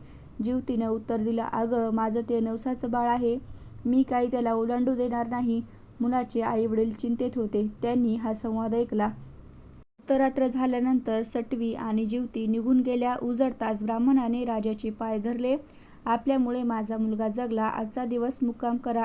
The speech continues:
अशी विनंती केली. राजानं ती मान्यही केली. त्याही रात्री असंच झालं. अशा पद्धतीने त्या ब्राह्मणाच्या मुलाचे प्राण वाचले. दुसऱ्या दिवशी राजा काशीला निघाला. काशीत यात्रेच्या वेळी गयावर्जनाची वेळ आली.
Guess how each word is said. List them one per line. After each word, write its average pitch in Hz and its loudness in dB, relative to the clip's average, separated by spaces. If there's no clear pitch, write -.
अशी 233 -6
विनंती 262 2
केली. 254 -2
राजानं 233 2
ती 247 0
मान्यही 247 6
केली. 208 -2
त्याही 262 4
रात्री 254 0
असंच 233 2
झालं. 226 0
अशा 233 0
पद्धतीने 269 0
त्या 233 -2
ब्राह्मणाच्या 220 -2
मुलाचे 220 0
प्राण 233 -2
वाचले. 254 2
दुसऱ्या 262 2
दिवशी 262 0
राजा 233 0
काशीला 233 -2
निघाला. 254 2
काशीत 247 -2
यात्रेच्या 233 2
वेळी 226 4
गयावर्जनाची 240 2
वेळ 233 2
आली. 240 4